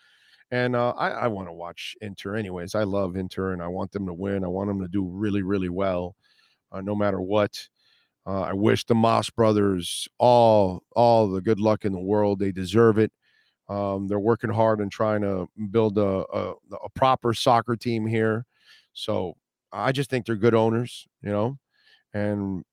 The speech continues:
like everybody, you all live and learn as you grow, and I think that's what they're doing.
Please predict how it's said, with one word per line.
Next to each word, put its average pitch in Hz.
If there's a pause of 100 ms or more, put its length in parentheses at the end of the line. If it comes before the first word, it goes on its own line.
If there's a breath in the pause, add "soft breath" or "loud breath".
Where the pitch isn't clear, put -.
like 110
everybody, 139
you 117
all 131
live 127
and 120
learn 135
as 110
you 113
grow, 123
and 110
I 107
think 117
that's 120
what 120
they're 117
doing. 123